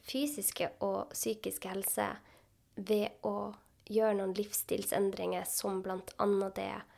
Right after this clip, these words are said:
å endre kostholdet sitt. Så jeg er så glad for at, eh, jeg får lov å ha deg i studio, og jeg får lov å dele ditt gode budskap, eh, Gunhild. Hvis mine lyttere har lyst til å nå deg, hvor kan de finne deg?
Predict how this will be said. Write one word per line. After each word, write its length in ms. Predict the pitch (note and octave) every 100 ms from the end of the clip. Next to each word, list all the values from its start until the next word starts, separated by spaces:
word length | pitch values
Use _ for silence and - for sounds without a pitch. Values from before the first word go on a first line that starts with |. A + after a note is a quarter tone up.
| - - -
å 200 | G#3 G3
endre 320 | G3 G3 F#3+
kostholdet 600 | - G#3 G3+ - A3 -
sitt. 500 | - - - _ - - _ _ - - F#3+ - - - -
Så 280 | - A#3 A3 - - _ _
jeg 160 | - A3+
er 40 |
så 200 | A3+ B3+
glad 240 | B3+ B3+ B3+
for 140 | G3
at, 240 | F#3+ - G3
eh, 400 | F#3 F3+ F#3+ - -
jeg 120 | G3+
får 100 | G#3
lov 160 | G#3+ G#3
å 60 |
ha 200 | G#3+ A3
deg 140 | G#3 F#3+
i 40 |
studio, 420 | - G#3+ G#3 G3
og 480 | F#3 - G3+ G3 G3
jeg 80 | F#3+
får 140 | G#3
lov 180 | G3+ G3
å 140 | G3 F#3+
dele 360 | G#3 A3 G#3
ditt 460 | F#3 G3 - _ - -
gode 380 | G3+ G3+ F#3+ F#3+
budskap, 800 | F#3+ F#3+ - G#3 G3 - -
eh, 260 | E3+ E3+ F3+
Gunhild. 560 | F3+ F#3+ F#3+ G3 - - - - - - - - -
Hvis 420 | B3 B3+ - - -
mine 300 | A#3 A#3+ A#3 G#3+
lyttere 420 | A3+ - A#3 F#3
har 120 | F#3+
lyst 220 | G3+ -
til 120 | G#3
å 60 | G3+
nå 180 | A#3 C4
deg, 140 | - -
hvor 220 | E4 D#4
kan 220 | - C#4
de 300 | B3+ A3 G#3
finne 200 | G#3+ C#4
deg? 140 | -